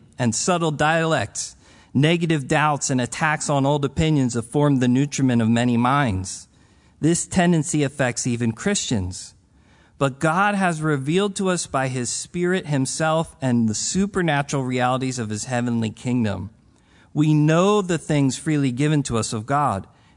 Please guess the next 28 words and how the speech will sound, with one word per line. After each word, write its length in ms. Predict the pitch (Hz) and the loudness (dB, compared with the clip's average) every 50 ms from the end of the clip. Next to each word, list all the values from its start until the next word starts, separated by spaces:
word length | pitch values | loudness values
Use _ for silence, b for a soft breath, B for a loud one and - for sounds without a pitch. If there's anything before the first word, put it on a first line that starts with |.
| b | b
Jesus 760 | - 120 131 160 180 196 180 139 151 135 131 131 - - - - _ - | -6 -2 0 2 2 2 2 2 0 0 0 -2 -4 -8 -10 -14 _ -8
is 260 | 123 123 110 104 98 | -6 -6 -6 -6 -6
the 100 | 104 101 | -6 -6
truth. 580 | - - - 180 165 120 95 - - - - - - _ _ _ _ b b b b b b | -4 -2 0 0 0 0 -2 -4 -8 -18 -20 -20 -20 _ _ _ _ b b b b b b
And 220 | b 143 143 143 131 | b 2 2 2 2
the 80 | 123 | 2
Spirit 520 | - - - - - 202 202 202 196 185 170 | 0 -4 -6 -4 -2 0 2 2 0 0 0
whom 200 | 175 170 165 160 | 0 2 2 2
we 80 | 160 | 2
have 200 | 151 147 139 127 | 2 2 0 0
received 540 | 131 131 127 - - 196 190 180 165 131 120 | -2 -4 -4 -2 -2 -2 0 0 0 -2 -2
leads 380 | 123 131 151 160 160 160 139 147 | -2 -2 0 0 0 0 0 0
us 180 | 139 135 - | -2 0 0
into 300 | 147 147 139 135 - 143 | 0 0 0 0 -2 -2
the 160 | 127 127 131 123 | -2 0 0 0
whole 260 | 135 151 170 170 160 | 2 2 2 0 0
truth, 460 | - - 139 120 104 90 85 - - b b b b b | -2 -2 -2 -2 -2 -2 -4 -8 -14 b b b b b
according 400 | 107 113 - 147 131 127 123 113 | -6 -4 -2 -2 -2 0 -2 -2
to 100 | - 123 | -4 -6
the 100 | 107 - | -8 -6
Savior's 480 | - - - 123 117 110 107 107 101 - | -6 -6 -4 -2 -2 -2 -2 -4 -6 -6
promise. 680 | - - - 151 156 151 123 95 92 - - - - - _ b b b b b b b b b | -6 -4 0 0 2 2 0 0 -2 -6 -8 -12 -14 -16 _ b b b b b b b b b
It 120 | 135 135 | -4 -2
does 240 | 135 143 143 127 127 | 0 0 0 0 2
not 460 | 135 143 151 151 160 180 202 233 214 | 2 2 2 2 2 2 0 -2 -2
become 580 | - 185 170 151 - 185 175 165 160 160 156 139 | -4 -6 -6 -4 -2 0 2 2 2 2 0 0
the 120 | 135 120 | -2 -4
Christian, 680 | 110 - - 185 185 - - - 117 104 92 92 95 107 | -4 -4 -4 -2 -2 -2 -4 -4 -4 -4 -4 -4 -8 -10